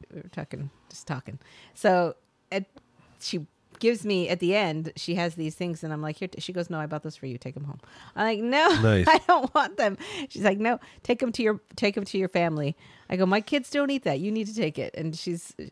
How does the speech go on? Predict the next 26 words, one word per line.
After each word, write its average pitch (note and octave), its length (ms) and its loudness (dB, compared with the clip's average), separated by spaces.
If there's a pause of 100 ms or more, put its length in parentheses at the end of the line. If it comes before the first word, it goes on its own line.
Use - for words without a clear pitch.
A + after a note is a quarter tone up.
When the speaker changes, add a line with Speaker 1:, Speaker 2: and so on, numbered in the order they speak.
(160)
Speaker 1:
so - 200 -2
Speaker 2:
Insisted. G2+ 540 4 (340)
Speaker 1:
she, - 160 -6 (160)
yeah. B2 240 -4 (100)
She's G3 200 -6
like, G3+ 140 0
"Well," F#3+ 220 0 (340)
I F#3+ 40 2
said, A#3+ 140 2
"I'm A3 100 2
going G#3 220 2
to - 100 -2
L F3 160 0
A. D#3 40 2
You D3+ 140 0
know D#3 120 0
what? D#3 140 0
My C#3+ 120 -2
mom C#3+ 260 -2
will C#3 100 -4
like B2+ 240 -4
it." B2+ 100 -6
Speaker 2:
Mm-hmm. F2 160 -2
Speaker 1:
I E2+ 40 -4
go, C3+ 100 -2
and C3+ 140 -6